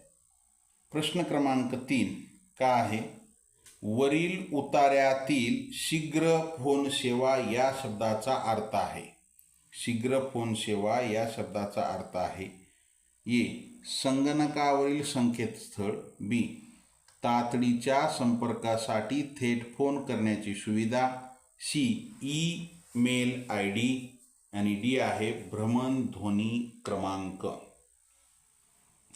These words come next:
वरील उतार्यात जो शीघ्र फोन सेवा हा शब्द आलेला आहे, त्या शब्दाचा अर्थ काय आपल्याला या ठिकाणी विचारलेला आहे.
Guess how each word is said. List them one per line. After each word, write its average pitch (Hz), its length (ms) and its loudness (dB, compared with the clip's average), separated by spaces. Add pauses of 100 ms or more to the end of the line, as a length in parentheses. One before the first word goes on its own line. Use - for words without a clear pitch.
(540)
वरील 120 240 2
उतार्यात 120 420 2
जो 127 160 0
शीघ्र 123 540 0
फोन 127 180 2
सेवा 117 260 0
हा 113 240 -2
शब्द 101 200 -6
आलेला 98 400 0
आहे, 92 240 -2
त्या 110 140 -6 (100)
शब्दाचा 98 360 -6
अर्थ 110 340 -2
काय 95 240 -4
आपल्याला 92 400 -6
या 90 80 -4
ठिकाणी 90 380 -10
विचारलेला 85 520 -10 (140)
आहे. 80 420 -12